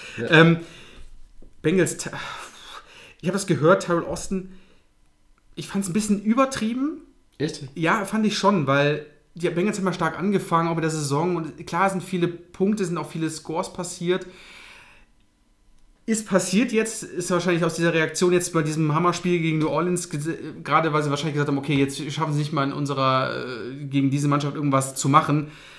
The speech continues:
Speaker 2: dann entsch-, entlassen wir jetzt einfach. Das ist ja hier ein Gang und Gäbe. Ich weiß es nicht.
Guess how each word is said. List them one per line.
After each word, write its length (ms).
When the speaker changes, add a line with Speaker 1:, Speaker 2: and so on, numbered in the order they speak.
Speaker 2:
dann 160
entsch-, 380
entlassen 400
wir 80
jetzt 100
einfach. 320
Das 140
ist 160
ja 80
hier 180
ein 160
Gang 200
und 80
Gäbe. 300
Ich 120
weiß 160
es 80
nicht. 240